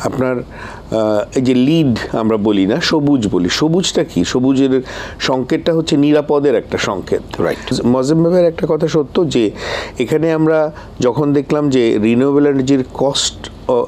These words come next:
Speaker 1: এফিশিয়েন্টও, সেক্ষেত্রে আমরা, আহ, রিনিউয়েবল এনার্জিতে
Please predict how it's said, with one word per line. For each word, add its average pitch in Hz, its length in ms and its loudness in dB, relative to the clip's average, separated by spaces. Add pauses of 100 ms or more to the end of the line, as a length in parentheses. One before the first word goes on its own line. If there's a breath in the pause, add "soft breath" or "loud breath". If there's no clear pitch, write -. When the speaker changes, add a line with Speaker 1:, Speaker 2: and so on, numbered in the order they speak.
(120)
Speaker 1:
এফিশিয়েন্টও, 120 760 0 (280 loud breath)
সেক্ষেত্রে 151 540 0
আমরা, 120 240 0
আহ, - 1120 -2
রিনিউয়েবল 117 440 2
এনার্জিতে 107 680 0